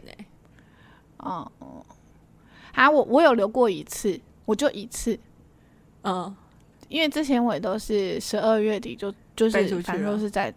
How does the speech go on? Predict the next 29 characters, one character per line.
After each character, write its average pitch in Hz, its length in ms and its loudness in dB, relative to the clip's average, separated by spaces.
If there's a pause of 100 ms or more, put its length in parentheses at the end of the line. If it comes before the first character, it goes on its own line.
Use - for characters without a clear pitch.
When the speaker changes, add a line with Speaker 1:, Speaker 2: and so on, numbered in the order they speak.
Speaker 2:
飞 208 140 -2
出 214 120 -2
去 196 80 -4
了， 254 60 2
Speaker 1:
那 220 60 4
你 - 20 0
留 190 220 2
出 208 180 0
去， 214 160 -2
Speaker 2:
就 - 60 -6
是 208 40 -8
Speaker 1:
你 190 200 -2
留 175 240 -2
下 214 180 -4
来 - 80 -4
的 156 140 -8
经 165 200 -12
验 175 160 -8
如 - 220 -14
何？ - 100 -12 (1000)
Speaker 2:
哦， 240 100 2
超 247 520 6
累。 262 280 4 (1300)
<laughs> - 1200 -12
真 403 220 2
的 339 160 8
好 226 500 4
累 247 460 6
哦。 233 600 -6